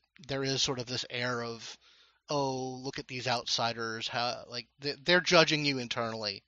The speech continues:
with everything you do or don't do. So it's all, it's, it, it's kind of a wash, really, as long as you don't, aren't outwardly disrespectful, you don't think you'll, you'll stick your neck, neck too deep into it.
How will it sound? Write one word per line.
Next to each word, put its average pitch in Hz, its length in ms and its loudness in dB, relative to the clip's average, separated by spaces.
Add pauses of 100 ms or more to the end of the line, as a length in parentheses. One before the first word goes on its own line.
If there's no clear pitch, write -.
(140)
with 120 120 -8
everything 101 600 -8 (960)
you 117 220 -10
do 104 260 -6
or 110 140 -8
don't 104 300 -8
do. - 200 -14 (680)
So 160 120 0
it's 147 140 -2
all, 190 200 4
it's, 175 240 -4
it, 165 140 -4 (100)
it's 160 180 -2
kind 160 220 10
of 139 60 0
a 135 80 0
wash, 113 680 0 (400)
really, 139 360 0
as 139 160 -6
long 131 180 -4
as 131 120 -4
you 127 80 -6
don't, 123 220 -4
aren't 127 320 -6
outwardly 123 500 -4
disrespectful, 120 800 -4
you 107 80 -8
don't 113 180 -8
think 113 220 -10
you'll, 113 140 -8 (160)
you'll 120 200 -10 (120)
stick - 360 -8
your 113 80 -4
neck, 98 180 -4 (400)
neck 117 160 -2
too - 160 -6
deep 107 240 -8
into 104 220 -12
it. 98 160 -10